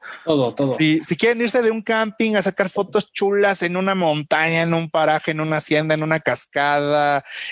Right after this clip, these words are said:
Speaker 2: en Hidalgo, en Michoacán, en la, la, la, la, la, la, vayan a Facebook, busquen Fototrippers, eh, está José a cargo y está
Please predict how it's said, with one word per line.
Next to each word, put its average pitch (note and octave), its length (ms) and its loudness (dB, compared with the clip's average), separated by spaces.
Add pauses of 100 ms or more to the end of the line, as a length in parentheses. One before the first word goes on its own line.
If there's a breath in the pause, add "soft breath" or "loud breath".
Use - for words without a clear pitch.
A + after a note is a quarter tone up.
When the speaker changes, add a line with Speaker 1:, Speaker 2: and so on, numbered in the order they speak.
Speaker 2:
en C#3+ 160 2
Hidalgo, D#3+ 640 2
en D3+ 100 -2
Michoacán, D#3 840 0
en C3+ 180 -4
la, B2+ 120 2
la, C3 100 2
la, C3 140 2
la, C3 100 2
la, B2+ 140 0
la, C#4 220 2 (680 loud breath)
vayan F3 440 0
a C#3 240 2
Facebook, F#3 360 0
busquen F3 320 2
Fototrippers, E3 840 -2
eh, C3+ 400 2
está D3 260 0
José D#3+ 380 -2
a C#3 100 -4
cargo G#3+ 480 -2
y C3+ 140 4
está A#2+ 960 0